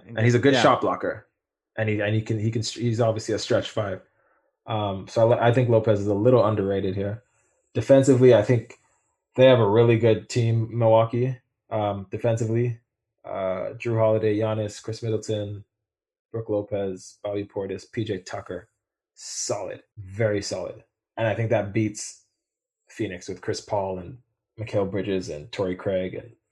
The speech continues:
Speaker 2: Jay Crowder and DeAndre Ayton. Like, so I think,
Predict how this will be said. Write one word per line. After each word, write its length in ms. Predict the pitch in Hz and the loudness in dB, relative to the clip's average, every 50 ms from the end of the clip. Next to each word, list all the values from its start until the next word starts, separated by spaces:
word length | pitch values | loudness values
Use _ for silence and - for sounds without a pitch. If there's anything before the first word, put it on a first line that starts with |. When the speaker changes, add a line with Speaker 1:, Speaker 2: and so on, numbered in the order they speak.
| _ _ _ _ _ _ _ _ | _ _ _ _ _ _ _ _
Speaker 2:
Jay 160 | - 110 101 | -6 -6 -6
Crowder 340 | - - 107 98 98 95 95 | -4 -4 -4 -4 -2 -4 -4
and 100 | 90 95 | -4 -2
DeAndre 340 | 104 98 95 92 98 90 | -4 -4 -2 -4 -2 -2
Ayton. 260 | 95 101 92 92 95 95 | 0 0 0 -2 -4 -4
Like, 300 | 90 90 87 - - _ _ _ _ _ _ _ _ _ _ _ _ _ _ _ _ _ _ | -6 -6 -8 -10 -16 _ _ _ _ _ _ _ _ _ _ _ _ _ _ _ _ _ _
so 120 | - 143 | 2 4
I 80 | 131 131 | 4 6
think, 320 | - 175 165 - - - | 6 4 2 0 -6 -18